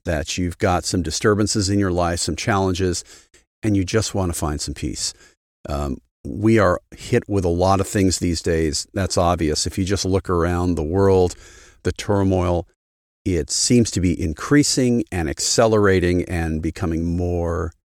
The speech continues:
and more complex. Um, there are problems all around us. There are things in our lives that, um, unsettle us, uh, make us feel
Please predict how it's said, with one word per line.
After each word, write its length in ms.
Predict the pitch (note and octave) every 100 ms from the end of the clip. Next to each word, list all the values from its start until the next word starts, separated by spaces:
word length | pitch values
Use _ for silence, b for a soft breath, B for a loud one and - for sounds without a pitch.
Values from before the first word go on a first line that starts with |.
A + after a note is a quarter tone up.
| _
and 220 | - F2 D#2+
more 260 | B1 B1
complex. 720 | - - D2 - E2 - - - B B B _ _ _ -
Um, 220 | F2 D#2
there 140 | F2 F#2+
are 40 |
problems 460 | - G#2+ G2 F#2+ G#2
all 160 | F#2+
around 380 | F#2+ G#2 B2+ G#2+
us. 160 | A#1+ -
There 220 | D2+ D2
are 40 |
things 380 | D#2+ - F#2+ F#2+
in 80 | F#2
our 100 | F2
lives 680 | E2+ F2+ F2+ F2 D#2+ D#2 -
that, 260 | D#2+ D2 - _ -
um, 520 | E2+ D#2 D2 D2 - _ _ -
unsettle 680 | G#2+ G#2 - - C3+ A#2+
us, 380 | - - - -
uh, 240 | - A1+ -
make 320 | F2+ F#2 F2+
us 100 | F#2
feel 260 | - G#2+ G#2